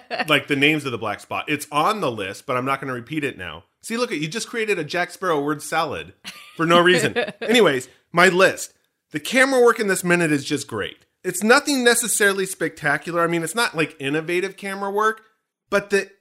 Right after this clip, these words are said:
Speaker 1: use of kind of the easing in on the characters, it really accentuates Tia Dalma's storytelling as,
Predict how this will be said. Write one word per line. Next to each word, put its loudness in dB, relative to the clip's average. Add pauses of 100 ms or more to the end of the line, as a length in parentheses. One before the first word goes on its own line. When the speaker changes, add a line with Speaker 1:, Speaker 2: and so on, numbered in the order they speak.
(340)
Speaker 1:
use 0
of 2 (360)
kind -2
of -8
the 0 (420)
easing 0 (140)
in 0
on -4
the -4
characters, -2
it -10
really -2
accentuates -2
Tia -2
Dalma's 0
storytelling -2
as, -10